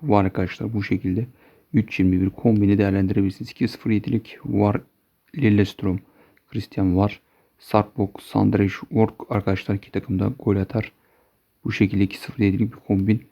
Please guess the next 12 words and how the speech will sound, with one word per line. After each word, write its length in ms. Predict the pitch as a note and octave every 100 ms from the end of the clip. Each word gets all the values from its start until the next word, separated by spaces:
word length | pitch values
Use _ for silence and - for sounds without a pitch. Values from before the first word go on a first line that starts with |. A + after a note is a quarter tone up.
| _ _ _ -
Bu 80 | B2+
da 80 |
üstlük. 520 | A2+ A2 - - - - - - -
Arlöns 420 | A2 G#2 G2+ -
iki 200 | - -
buçuk 200 | - -
gol 120 | A2+
üstü 240 | G#2+ -
bir 120 | - - - -
nokta 260 | A2 -
kırk 220 | - -
üç. 240 | - -